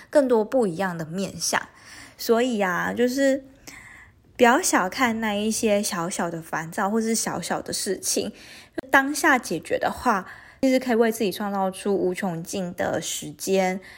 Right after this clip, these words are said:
与空间，还有心情上的余裕。所以跟提出来与大家分享，就自从发生了这件事情之后，就更认真执行每天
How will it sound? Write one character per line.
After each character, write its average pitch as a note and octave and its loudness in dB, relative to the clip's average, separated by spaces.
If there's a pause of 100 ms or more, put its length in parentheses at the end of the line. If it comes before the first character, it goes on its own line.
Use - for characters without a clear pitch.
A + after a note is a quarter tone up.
(280)
与 E3 -4
空 F3+ 0
间， F#3+ 0
还 F#3+ -2
有 E3 0
心 F#3 -4
情 F3 -8
上 F3 -6
的 E3 -4
余 D#3+ -8
裕。 F#3 -2 (320)
所 A#3+ 4
以 A#3 -2 (640)
跟 A#3 -2
提 G#3 0
出 B3 2
来 A3 4
与 F3 0
大 G3 -4
家 F#3+ -2
分 G3 -4
享， G#3+ -2 (260)
就 B3+ 8
自 C4 -2
从 F3+ 2
发 F#3+ 2
生 G3 -2
了 F3 -4
这 E3+ 0
件 F3+ -2
事 F3+ -4
情 F3+ -8
之 - -6
后， E3+ -2 (280)
就 G#3+ 0 (260)
更 C4 8
认 G#3+ 4
真 G3 4
执 F3 0
行 F3 -4
每 E3 -8
天 F#3+ 0